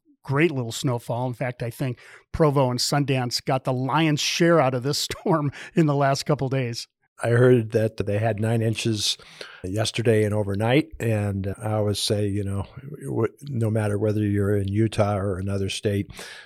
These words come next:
Speaker 2: ski areas, there's always a bit of a snow derby every time it snows. And I think Sundance maybe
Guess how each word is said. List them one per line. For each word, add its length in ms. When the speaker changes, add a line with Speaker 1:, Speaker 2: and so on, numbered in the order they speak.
Speaker 2:
ski 220
areas, 380
there's 220
always 340
a 60
bit 160
of 80
a 60
snow 320
derby 380
every 140
time 280
it 100
snows. 540
And 260
I 80
think 200
Sundance 520
maybe 400